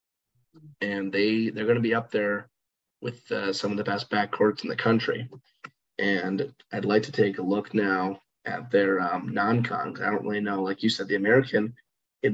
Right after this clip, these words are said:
it is different than the W C C, and that's a great point to make because they're not gonna be playing, you know, they're not gonna be playing San Diego and Pacific night in, night out. They're gonna be playing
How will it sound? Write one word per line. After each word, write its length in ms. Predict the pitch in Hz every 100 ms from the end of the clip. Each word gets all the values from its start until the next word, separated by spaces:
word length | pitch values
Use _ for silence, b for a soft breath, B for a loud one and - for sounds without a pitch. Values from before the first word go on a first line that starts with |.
| 95
it 200 | 117 123
is 120 | 135
different 400 | 120 123 117 98
than 120 | 101
the 80 | 98
W 200 | 95 87
C 200 | - 101
C, 220 | - -
and 100 | 82
that's 140 | 95 104
a 40 |
great 220 | 110 101
point 280 | - 107 95
to 80 | 101
make 340 | 101 73 -
because 320 | 98 - 95
they're 140 | 104 101
not 240 | 104 104
gonna 140 | - 95
be 120 | 98
playing, 480 | - 101 95 92 107 123 _ _ _ _ -
you 120 | 104
know, 200 | 110 101
they're 120 | 95
not 80 | 104
gonna 120 | 104
be 40 | 98
playing 180 | 104 104
San 320 | - 110 104
Diego 300 | 104 104 98
and 180 | 90 -
Pacific 540 | 101 - 104 - -
night 240 | 113 110
in, 160 | 98 95
night 240 | 92 85
out. 160 | 92 87
They're 100 | 101
gonna 120 | 104
be 80 | 101
playing 460 | - 104 104 107